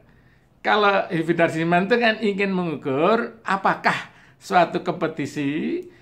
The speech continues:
yang terdiri dari pelaku-pelaku, sejumlah pelaku itu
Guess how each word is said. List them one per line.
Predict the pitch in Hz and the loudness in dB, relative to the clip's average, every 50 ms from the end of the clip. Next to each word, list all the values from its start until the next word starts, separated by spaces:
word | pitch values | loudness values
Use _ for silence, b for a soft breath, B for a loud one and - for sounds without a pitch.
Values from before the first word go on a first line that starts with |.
| B B | B B
yang | - 151 151 | -8 -6 -4
terdiri | 127 151 131 120 147 160 156 | -4 -6 -4 0 0 0 2
dari | 156 165 151 143 147 147 147 147 151 147 143 151 151 135 - - - - - _ - | 2 2 2 2 2 0 0 0 0 -2 -2 -4 -6 -8 -10 -12 -16 -20 -16 _ -6
pelaku-pelaku, | 160 160 151 - - 180 170 - 196 220 254 - - 190 | -2 -2 -2 -2 -2 -4 -6 -4 -2 -2 -2 -2 -2 -4
sejumlah | - 175 170 - 160 143 143 135 131 - | -2 -2 -4 -4 -4 -4 -4 -4 -2 -2
pelaku | 156 156 147 143 - 160 | -2 0 -2 -2 -2 -4
itu | 147 139 139 - 262 277 277 269 - | -4 -4 -4 -4 -4 -4 -4 -4 -8